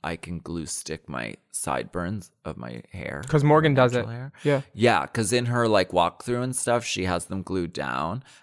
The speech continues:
Speaker 1: And I was like, "Oh, that's great, 'cause if you're wearing blonde hair, but your natural hair is darker,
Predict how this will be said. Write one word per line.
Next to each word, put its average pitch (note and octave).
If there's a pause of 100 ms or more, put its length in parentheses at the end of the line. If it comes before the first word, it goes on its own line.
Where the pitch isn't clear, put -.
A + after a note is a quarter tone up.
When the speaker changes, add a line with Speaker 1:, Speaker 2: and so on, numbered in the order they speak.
Speaker 1:
And G2+
I F#2+
was F#2+
like, F#2 (100)
"Oh, A#2+
that's G#2
great, A2+
'cause F#2
if F#2+
you're F#2
wearing G2
blonde F2+
hair, G#2+
but D#2
your E2+
natural F2
hair F2
is D#2+
darker, A2+